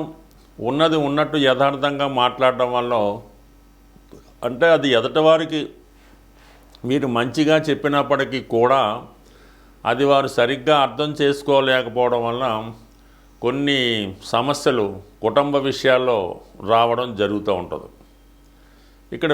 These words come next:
వ్యయాధిపతిగా రెండో స్థానంలో ఉచ్చస్థితిలోకి రావడం వల్ల ఈ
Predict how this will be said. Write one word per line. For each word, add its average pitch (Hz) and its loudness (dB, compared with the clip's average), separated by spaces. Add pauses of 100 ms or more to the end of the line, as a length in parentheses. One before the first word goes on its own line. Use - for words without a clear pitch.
(100)
వ్యయాధిపతిగా 156 2 (120)
రెండో 139 0 (120)
స్థానంలో 143 0 (100)
ఉచ్చస్థితిలోకి 131 -4
రావడం 120 0
వల్ల 127 -4 (1200)
ఈ 143 2